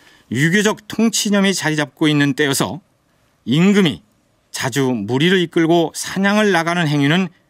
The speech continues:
충분히 지탄받을 만했다는 얘기죠. 한마디로 이때는 왕이 무리를 이끌고 사냥을 다님으로써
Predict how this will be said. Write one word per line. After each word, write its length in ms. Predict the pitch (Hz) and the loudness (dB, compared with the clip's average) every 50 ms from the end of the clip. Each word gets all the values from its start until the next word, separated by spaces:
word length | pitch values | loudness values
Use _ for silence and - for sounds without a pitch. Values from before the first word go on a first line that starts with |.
| _ _ _ _ _ | _ _ _ _ _
충분히 680 | - - - - 156 139 123 120 123 131 156 156 147 - - _ | -14 -10 -6 -4 -4 -4 -2 0 0 0 0 0 -2 -6 -10 _
지탄받을 680 | - - - - - - 151 165 165 151 147 143 160 165 | -12 -12 -12 -8 -6 -4 -2 -2 -2 -2 -2 0 0 0
만했다는 460 | 139 117 123 127 123 - 135 151 151 | 0 0 0 0 -2 -2 0 0 0
얘기죠. 300 | 127 104 98 - - - _ _ _ _ _ _ _ _ _ _ _ _ _ _ _ _ _ _ - | 0 0 -2 -6 -10 -14 _ _ _ _ _ _ _ _ _ _ _ _ _ _ _ _ _ _ -20
한마디로 560 | - - - 208 196 202 208 214 208 220 202 | -16 -8 -4 0 0 2 2 2 2 2 2
이때는 520 | 156 156 151 - 185 170 123 101 160 208 - _ _ _ _ _ _ _ _ _ _ _ _ | 0 0 -2 -2 -2 -2 -2 -4 -6 -8 -10 _ _ _ _ _ _ _ _ _ _ _ _
왕이 480 | - 107 127 139 165 180 196 208 214 196 | -4 -2 0 0 2 2 2 2 2 0
무리를 440 | 180 143 135 147 151 180 196 226 214 | 0 0 0 0 2 2 2 2 2
이끌고 560 | 190 - - 180 170 165 156 170 190 190 180 | 0 0 0 -2 0 2 2 2 2 2 0
사냥을 520 | - - - - 165 170 160 151 156 151 | -2 -6 -8 -8 -6 -4 -2 0 0 -2
다님으로써 680 | 123 143 135 139 135 131 127 120 - - 160 165 165 | 0 0 0 0 0 0 0 0 0 0 0 0 0